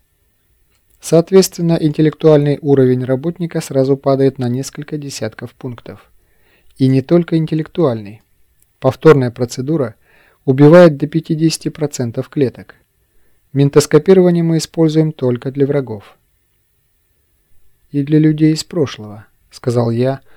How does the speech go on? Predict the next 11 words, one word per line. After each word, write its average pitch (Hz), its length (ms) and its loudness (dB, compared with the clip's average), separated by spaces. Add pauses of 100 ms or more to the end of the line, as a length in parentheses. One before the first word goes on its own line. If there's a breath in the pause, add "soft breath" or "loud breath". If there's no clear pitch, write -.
(180)
постаравшись, 139 600 4
чтобы 131 280 -2
мой 131 200 0
голос 143 420 0
не 127 120 -4
дрожал. 120 500 -2 (1120)
Это 143 260 0
стоило 170 460 -4
мне 170 180 -4
некоторых 131 580 -8
усилий, 110 480 -6